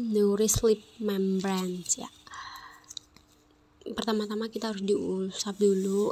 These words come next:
Hmm, tadinya kan aku pakai lipstick, jadi aku harus, aku lapin pakai tisu tadi. Nah, ini tuh Bio Aqua juga, ini terbuat dari buah-buahan sama sayur-sayuran juga. Dan di belakangnya itu juga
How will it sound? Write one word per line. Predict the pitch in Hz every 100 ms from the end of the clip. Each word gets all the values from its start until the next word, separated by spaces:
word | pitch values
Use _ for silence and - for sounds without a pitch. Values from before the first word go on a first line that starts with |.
| - - - _
Hmm, | 208 208 202
tadinya | 202 190 208
kan | 208 208
aku | 208 208
pakai | - 208 202
lipstick, | 185 - 202 190 -
jadi | 196 208 196
aku | -
harus, | 208 202 190 - - - - -
aku | 202 - 208
lapin | 190 196 208 208 208
pakai | 196 - - -
tisu | - 196 - 214
tadi. | 208 190 175 185 - - - - - - - - - _ -
Nah, | 208
ini | 208 202
tuh | 208
Bio | 208 202
Aqua | 190 - - 185 202
juga, | 196 202
ini | 190 202 226 220
terbuat | - 208 185 202 202
dari | 202 202 185
buah-buahan | 202 185 196 190 175 190 202 208
sama | - 190 185 -
sayur-sayuran | 196 - 196 196 196 190 190
juga. | 190 - 208 214 - - - - - - -
Dan | 220
di | 208
belakangnya | 196 202 208 202 208 226
itu | - 233
juga | 214 214 226